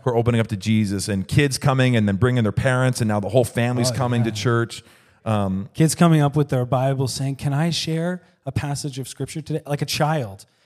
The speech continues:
Speaker 1: Yeah.
Speaker 2: Gets to, like, read the Bible in front of everyone. And, and it's in-, absolutely incredible.
Speaker 1: Absolutely.
Speaker 2: The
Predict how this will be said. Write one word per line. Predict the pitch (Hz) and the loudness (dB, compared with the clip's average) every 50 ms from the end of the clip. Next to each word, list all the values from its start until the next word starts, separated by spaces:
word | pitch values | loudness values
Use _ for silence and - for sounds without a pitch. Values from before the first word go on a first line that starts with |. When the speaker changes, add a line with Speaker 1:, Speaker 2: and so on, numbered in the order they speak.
| _ - | _ -2
Speaker 1:
Yeah. | 101 95 170 | 0 2 2
Speaker 2:
Gets | 156 151 - | 2 0 0
to, | 156 | -2
like, | 147 147 135 - | -2 -2 -2 -6
read | 151 131 139 151 151 147 139 | -8 -4 0 0 0 0 0
the | 143 | -2
Bible | 131 127 131 139 135 135 131 127 | -2 0 0 0 0 0 -2 -4
in | 120 | -4
front | - 143 143 127 | -4 -4 -2 -2
of | 127 123 | -2 -2
everyone. | 131 131 127 127 123 123 120 113 110 110 110 | -4 -4 -2 -2 -2 -2 -4 -4 -6 -6 -8
And, | 110 113 110 - | -8 -10 -12 -10
and | 117 123 117 113 | -10 -10 -10 -10
it's | - - 131 - - | -10 -10 -8 -6 -6
in-, | 135 117 113 - - | -6 -8 -8 -6 -2
absolutely | 143 151 - - 143 139 120 117 | -2 0 0 0 -2 -2 -2 -2
incredible. | 107 104 - - - - - 135 139 123 117 | -4 -8 -8 -2 2 2 2 2 2 0 -2
Speaker 1:
Absolutely. | 98 95 98 87 78 71 | -2 -2 -4 -6 -8 -6
Speaker 2:
The | - 139 139 135 131 123 | -2 0 0 0 0 -2